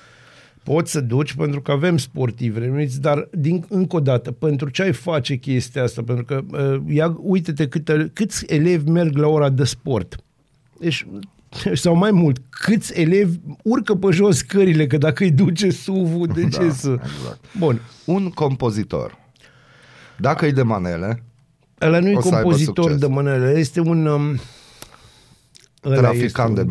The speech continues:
Speaker 2: melodii.
Speaker 1: traficant de melodii și ă-, ăla, da, pe ăla poți să-l duci.
Speaker 2: Deci pe ăla,
Speaker 1: Dacă,
Speaker 2: da.
Speaker 1: dacă duci un, uh,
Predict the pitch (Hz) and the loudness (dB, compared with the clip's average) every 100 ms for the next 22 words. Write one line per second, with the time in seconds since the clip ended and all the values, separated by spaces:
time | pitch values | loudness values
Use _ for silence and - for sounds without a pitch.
0 | 87 85 80 80 139 131 123 131 127 131 | -2 -4 -4 -4 -2 -2 -2 -6 -2 0
1 | 120 113 110 110 110 117 127 - 117 - | 2 0 -2 -4 -4 -2 -2 -2 -6 -2
2 | 127 127 - 147 151 127 120 87 67 - | -2 -2 -2 0 2 2 0 -2 -6 -2
3 | 151 151 131 - 104 - 101 110 - - | 2 2 2 -2 -4 -4 -10 -12 -16 -18
4 | - _ - 85 135 131 85 147 139 139 | -20 _ -12 -6 0 0 0 0 2 2
5 | 170 175 139 185 - 151 143 131 123 113 | 0 0 2 0 -2 -2 -2 0 0 0
6 | 110 | -2